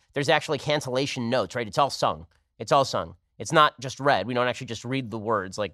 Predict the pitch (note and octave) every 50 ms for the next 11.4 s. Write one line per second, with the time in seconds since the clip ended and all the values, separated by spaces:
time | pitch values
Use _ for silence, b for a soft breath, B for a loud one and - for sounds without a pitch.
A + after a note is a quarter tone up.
0 | _ - A2 A2+ B2+ A#2+ B2+ B2+ C#3+ C#3+ - F3 - F#3 B3+ F3+ - - - D3
1 | D#3+ - - A#3 G#3+ F#3 D#3 D3 D#3 E3 D3+ B2 A2+ F#2 - _ _ _ _ _
2 | _ _ - A#2+ C3+ C3 - - C3+ C#3+ - - D#3+ D3 C3+ B2 A2+ - - -
3 | F3+ E3+ C3+ C#3 C3 B2 A#2+ C#3 B2 A#2+ B2+ B2 D3 E3 - C#3+ B2+ A#2 C3 A#2
4 | A#2 G#2+ - B2+ A2+ G#2+ - - _ _ _ _ _ - A2+ B2 B2 B2 D#3 F#3+
5 | F#3+ D3 A#2 A2 A2+ A#2 A#2 - D3 C3 C#3 C3+ C3 C3 B2+ B2 G#2+ G2 - -
6 | D#3 D#3 D3 C#3 C#3 C#3 C3+ B2 G#2 B2+ A#2+ A#2 A#2 D3 B2+ - - G#1 - _
7 | _ _ _ _ _ _ _ _ _ _ - F#2 G2 E2+ F#2+ A#2 G#2 E2+ - -
8 | C3+ B2 A#2+ A2+ G2 - _ - B2+ A2+ - A#2+ - A2+ - F3+ E3 D#3 C#3+ C#3
9 | C3+ B2+ - G#2+ F#2 F#2 F#2 - F2+ G2 G2 F#2 E2+ G#2+ A#2 - A2 C#3 C#3 -
10 | - B2+ A#2+ A2+ - E2+ D#2+ - - G2 F#2+ - - F#2 - - G#2 G2 A2+ G#2+
11 | - - G#2+ - - A#2 G#2 F#2+